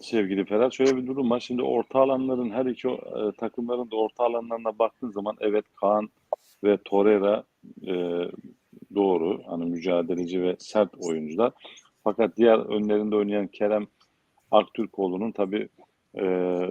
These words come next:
bu tip, e, orta alan mücadelelerinden, e, yoksun olarak, e, bildiğimiz, tanımladığımız bir oyuncu. Daha çok hani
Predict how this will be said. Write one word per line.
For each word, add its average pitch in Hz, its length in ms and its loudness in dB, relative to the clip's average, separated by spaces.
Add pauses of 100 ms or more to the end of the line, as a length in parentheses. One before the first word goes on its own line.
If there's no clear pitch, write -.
(140)
bu 104 220 -8
tip, - 180 -12 (140)
e, 90 360 0
orta 98 360 2
alan 101 200 6
mücadelelerinden, 87 1000 -2 (600)
e, 90 60 -4 (280)
yoksun 107 400 2
olarak, 87 460 2
e, 82 420 -6
bildiğimiz, 85 400 -2
tanımladığımız 82 720 -2
bir 82 80 -2
oyuncu. 87 340 -2
Daha 98 180 8
çok - 220 -6
hani 92 220 0